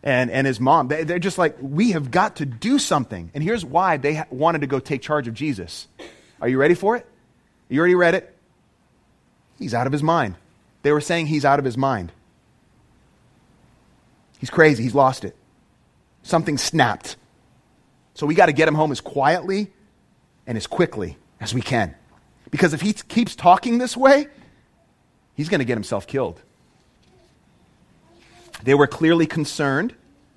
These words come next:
over the publicity of Jesus' ministry.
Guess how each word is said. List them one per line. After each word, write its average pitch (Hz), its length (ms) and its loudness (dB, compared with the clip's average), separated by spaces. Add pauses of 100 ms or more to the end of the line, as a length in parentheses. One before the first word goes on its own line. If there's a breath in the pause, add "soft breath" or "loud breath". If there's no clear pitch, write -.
(140)
over 151 280 2
the 127 100 -2
publicity 135 920 -4
of 127 160 -4
Jesus' 147 500 -6
ministry. 156 480 -2